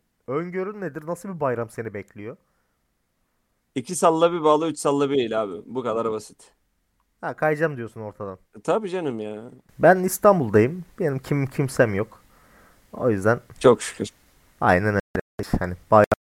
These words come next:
Speaker 1: gerginliğim de yok benim.
Speaker 2: Yani
Speaker 1: Evet.
Speaker 2: sabah namazında fake'e gelmemek için mesela herkese yazılı kağıt vereceğim.
Speaker 1: <laughs>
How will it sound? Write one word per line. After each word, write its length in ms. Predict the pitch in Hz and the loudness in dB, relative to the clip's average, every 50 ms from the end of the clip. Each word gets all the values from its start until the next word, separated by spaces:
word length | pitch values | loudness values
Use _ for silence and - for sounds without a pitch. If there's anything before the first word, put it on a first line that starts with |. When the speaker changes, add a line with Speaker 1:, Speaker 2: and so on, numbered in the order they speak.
| - - - | -12 -6 0
Speaker 1:
gerginliğim 540 | - 107 104 101 101 104 104 104 101 101 95 | 4 4 4 4 2 -2 -4 -4 -4 -4 -2
de 40 | 95 | -2
yok 120 | 87 85 - - | -4 -4 -4 -6
benim. 200 | 90 92 110 - _ - 156 165 147 | -6 -6 -6 -10 _ -10 -10 -8 -6
Speaker 2:
Yani 280 | 151 151 151 151 151 147 | -4 -4 -2 -2 -2 -4
Speaker 1:
Evet. 140 | 147 143 - | -6 -8 -10
Speaker 2:
sabah 380 | - - 131 131 135 156 160 151 | -6 0 0 2 4 4 2 4
namazında 760 | 156 151 151 151 147 143 151 _ _ - - 156 156 - - - _ _ | 2 2 2 2 0 -2 -4 _ _ -2 0 2 2 2 -2 -8 _ _
fake'e 380 | _ - 143 131 131 120 147 143 | _ -2 0 0 2 2 2 0
gelmemek 480 | 131 143 143 147 143 139 135 127 117 - | 2 2 0 0 0 0 0 -2 -4 -6
için 240 | _ _ - 123 | _ _ -8 -6
mesela 560 | 120 117 113 113 120 113 127 143 156 151 101 69 | -4 -4 -4 -4 -4 -2 -2 -2 -2 -4 -4 -6
herkese 400 | 101 127 127 - 139 120 123 127 | -6 -6 -6 -6 -6 -6 -2 -2
yazılı 300 | 123 120 117 123 120 123 | -2 -2 -2 -4 -6 -6
kağıt 300 | - 123 117 123 120 - 101 | -4 -4 -4 -4 -4 -6 -8
vereceğim. 420 | 104 101 98 113 117 135 139 _ _ _ _ _ | -10 -8 -8 -10 -12 -12 -12 _ _ _ _ _
Speaker 1:
<laughs> 60 | - | -4